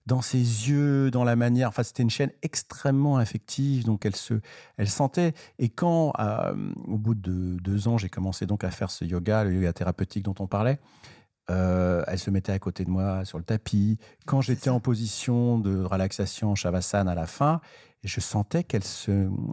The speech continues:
Speaker 1: elle se connectait à moi. Les animaux se mettent sur, justement, on en a, on en a parlé avec les gens que j'ai rencontrés, sur notre niveau vibratoire, mais à trois cents pour cent. C'est un truc de fou. Et c'est comme ça qu'ils ressentent nos émotions.
Speaker 2: J'ai vécu ça, j'avais un chat, euh, que j'ai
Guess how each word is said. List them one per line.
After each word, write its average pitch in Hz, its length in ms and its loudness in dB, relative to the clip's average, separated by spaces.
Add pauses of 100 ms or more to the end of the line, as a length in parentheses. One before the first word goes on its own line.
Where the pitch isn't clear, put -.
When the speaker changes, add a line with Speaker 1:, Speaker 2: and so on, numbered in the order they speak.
(140)
Speaker 1:
elle 110 100 2
se - 120 0
connectait 135 440 0
à 127 80 4
moi. 110 180 4
Les 107 160 2
animaux 139 300 2
se - 160 -2
mettent 139 360 2
sur, - 320 -6
justement, 113 280 2
on 104 80 4
en 95 60 2
a, 92 120 0
on 101 100 0
en 92 100 2
a 87 100 0
parlé 95 320 0
avec 87 260 -2
les 85 140 -2
gens 101 180 0
que 92 60 -4
j'ai 90 80 -4
rencontrés, 85 500 -4 (400)
sur - 420 0
notre 120 320 2
niveau 120 320 2
vibratoire, 110 640 0 (160)
mais 113 220 4
à 110 80 4
trois - 180 -2
cents 107 200 0
pour - 160 -10
cent. 120 260 -2 (220)
C'est - 240 0
un 101 120 4
truc 127 220 -4
de 110 140 2
fou. - 280 -2
Et 123 60 4
c'est 123 140 2
comme 123 160 0
ça 185 240 2
qu'ils - 180 -4
ressentent 180 600 0 (120)
nos 117 160 4
émotions. 104 460 0 (680)
Speaker 2:
J'ai 190 120 -2
vécu 185 280 -2
ça, 262 160 0
j'avais 185 220 2
un 175 140 2
chat, 214 400 -2
euh, 165 180 -2
que 160 160 -14
j'ai 151 280 -8